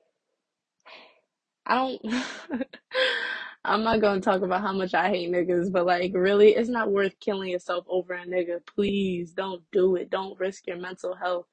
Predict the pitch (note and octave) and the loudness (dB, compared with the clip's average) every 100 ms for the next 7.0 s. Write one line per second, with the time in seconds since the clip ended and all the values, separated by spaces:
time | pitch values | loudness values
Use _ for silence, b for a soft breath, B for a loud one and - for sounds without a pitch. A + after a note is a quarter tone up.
0 | b b F#3 F#3 G3 - F#3 G3 - - | b b -2 0 0 0 0 -2 -4 -4
1 | F3 G3 G3 F3+ F3 F3+ F#3 F#3+ F#3 F3 | 0 0 0 -2 -2 -2 -2 -2 -2 0
2 | F#3 F#3 F#3+ F#3+ G3 F3+ E3+ F#3 F#3 F3+ | 0 0 -4 -4 -4 -4 -4 -2 -2 -2
3 | F#3 F3 E3+ F#3 F#3+ F3+ F3 F3 _ _ | -4 -4 -4 -2 -2 -2 -8 -8 _ _
4 | _ - G3+ G3+ G3+ F3+ F#3 F#3+ - F#3 | _ -8 -2 -2 0 0 0 -2 -4 0
5 | F3+ E3+ E3+ F3+ F#3+ - F3+ F3 E3 - | 0 0 -2 -2 -2 -6 -8 -8 -12 -16
6 | _ b b b - G3 F#3 F3+ F3 E3+ | _ b b b -4 0 0 0 -4 -8